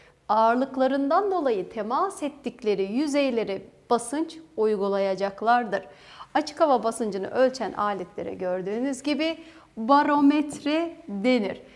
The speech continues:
Genellikle neyde kullanacak bu? Hava tahminlerinde işimize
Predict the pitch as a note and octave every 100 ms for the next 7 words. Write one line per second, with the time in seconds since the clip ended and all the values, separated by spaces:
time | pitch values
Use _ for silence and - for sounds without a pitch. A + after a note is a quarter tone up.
0 | _ - D#4+ A#3 G3+ - G#3+ C#4+ A3+ G#3+
1 | A3+ G#3 F#3+ F#3 G3+ - F#4 F#4 - -
2 | - C#4+ A#3 A#3 G3+ G#3 G#3 G3+ G3 G3+
3 | A#3+ E4 - B3+ A#3+ G#3 G3+ D4+ D4+